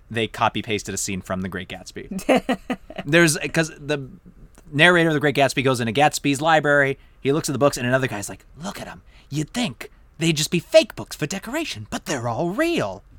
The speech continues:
Speaker 1: I don't know. People in the twenties were weird. But, uh, yeah, then he talks, like, some guy's like, "Walt, this is Walt.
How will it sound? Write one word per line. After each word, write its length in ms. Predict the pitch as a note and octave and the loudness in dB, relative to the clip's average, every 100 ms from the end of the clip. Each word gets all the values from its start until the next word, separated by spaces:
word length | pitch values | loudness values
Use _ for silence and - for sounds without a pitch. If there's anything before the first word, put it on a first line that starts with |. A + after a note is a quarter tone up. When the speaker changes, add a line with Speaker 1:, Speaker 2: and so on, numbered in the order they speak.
| - | 2
Speaker 1:
I 120 | F3 | 4
don't 100 | B2 | 4
know. 160 | G#2 A2 | 2 -2
People 300 | - D3 C3+ | -2 -2 -2
in 80 | A#2 | -2
the 40 | |
twenties 300 | - G#2+ G2+ | -4 -6 -6
were 80 | E3 | -8
weird. 260 | F#2 F2 - - - _ C3 B2 | -10 -12 -16 -20 -20 _ -20 2
But, 360 | E3+ D3+ C#3 - - | 8 8 6 -2 0
uh, 380 | C#3+ D3 C#3 B2+ C#3 | 2 4 4 2 -2
yeah, 140 | E3+ | -2
then 140 | F3 | -2
he 60 | A3+ | -4
talks, 340 | - F3 - - | -4 -6 -8 -8
like, 220 | C3 - | -6 -4
some 300 | - B3 A3+ | -2 0 0
guy's 520 | E3 D#3 D3 C#3+ C3 | 0 2 2 0 -2
like, 120 | C3 - - C4 | -10 -14 -14 -6
"Walt, 280 | D#4 G#4 - - | -6 -6 -10 -8
this 180 | A#4+ - | -4 -4
is 140 | A#3+ | -4
Walt. 280 | C4+ F#4 | 0 2